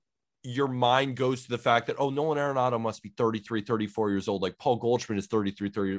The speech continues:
forty years old. Doesn't just seem older that he's gonna be on the decline." But I actually think that he could have a rebound season, be even better next year offensively at the plate with one more year now to adjust to a different ballpark and be better the next year. But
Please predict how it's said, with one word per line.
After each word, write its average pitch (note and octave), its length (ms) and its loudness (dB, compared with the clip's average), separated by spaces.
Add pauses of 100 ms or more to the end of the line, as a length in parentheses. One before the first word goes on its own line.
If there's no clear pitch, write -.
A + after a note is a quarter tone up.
(140)
forty G2 220 0
years F#2 180 -4
old. F#2 200 -2 (220)
Doesn't C3 240 -2
just B2 180 -6
seem C3+ 200 -2
older A#2+ 280 0
that G#2+ 140 0
he's G2+ 120 -4
gonna B2 140 -2
be A#2+ 120 2
on A#2 100 4
the A2+ 80 0
decline." G#2+ 520 0 (300)
But D3+ 120 4
I F3+ 140 6
actually F#3+ 400 -2
think D#3 200 -2
that C#3 180 2
he - 220 -10
could D#3+ 160 0
have C3+ 180 0
a A2+ 60 6
rebound A2 720 2
season, G2 520 -2 (280)
be D#3+ 260 2
even C3 280 0 (100)
better D3+ 320 4
next B2+ 580 -2
year G2+ 440 2
offensively A#2 680 2
at G#2 80 -2
the - 80 -8
plate C3 300 0
with C#3 180 -2
one C#3 240 2
more C#3 160 2
year B2 200 0
now A#2 200 0
to - 160 -8
adjust A#2 440 -2
to G#2 100 0
a - 20 -2
different F#2 400 -4
ballpark A2+ 500 2 (320)
and A2+ 220 2
be C#3+ 160 0
better B2 300 4
the G#2+ 100 0
next C#3 300 0
year. B2 80 2
But C3 240 0